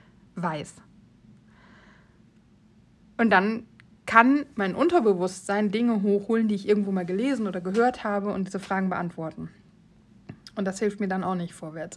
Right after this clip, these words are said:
Also ich kann einfach auf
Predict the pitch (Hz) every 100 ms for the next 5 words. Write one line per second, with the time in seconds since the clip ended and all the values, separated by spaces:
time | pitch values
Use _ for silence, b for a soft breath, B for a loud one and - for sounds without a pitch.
0 | - 185 190 190 - - 226 269 330 B
1 | B B B B B - - 208 220 226
2 | 208 220 - - 190 190